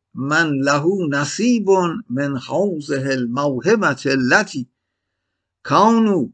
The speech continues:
يتمنونه المقدسون في القرون الأولى،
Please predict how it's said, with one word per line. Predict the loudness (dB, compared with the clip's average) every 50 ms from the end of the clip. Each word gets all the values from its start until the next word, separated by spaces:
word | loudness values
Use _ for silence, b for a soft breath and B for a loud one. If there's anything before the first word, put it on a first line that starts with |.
| _ _ _ _ _
يتمنونه | -2 2 4 4 4 4 2 -2 -2 0 2 2 0 0 0 -2 0 2 4 6 6 6 6 4 2 0 -2 0 2 2
المقدسون | 2 2 2 0 -2 -6 -4 0 0 0 0 -2 -2 0 0 0 0 0 -2 0 0 2 2 2 0 0 0 -2 -4
في | -4 -2 0 0 2
القرون | 2 0 -2 0 2 4 6 6 6 4 4 2 2 2
الأولى، | 2 2 2 0 -2 _ -4 -4 -2 0 2 2 4 4 2 0 -2